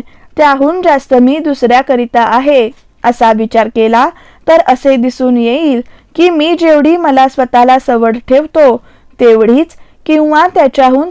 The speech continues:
थोडी जास्त सवड दुसऱ्याला ठेवणे जरूर आहे. म्हणजेच, जे दुसऱ्याने आपल्या बाबतीत करणे आपल्याला बरे वाटत नाही, ते आपण दुसऱ्याच्या बाबतीत न करणे आणि त्याच्याच उलट,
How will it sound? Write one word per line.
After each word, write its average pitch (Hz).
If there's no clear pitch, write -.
थोडी 240
जास्त 240
सवड 220
दुसऱ्याला 233
ठेवणे 220
जरूर 262
आहे. 226
म्हणजेच, 220
जे 233
दुसऱ्याने 226
आपल्या 247
बाबतीत 240
करणे 240
आपल्याला 247
बरे 233
वाटत 220
नाही, 277
ते 302
आपण 277
दुसऱ्याच्या 247
बाबतीत 285
न 302
करणे 240
आणि 240
त्याच्याच 214
उलट, 277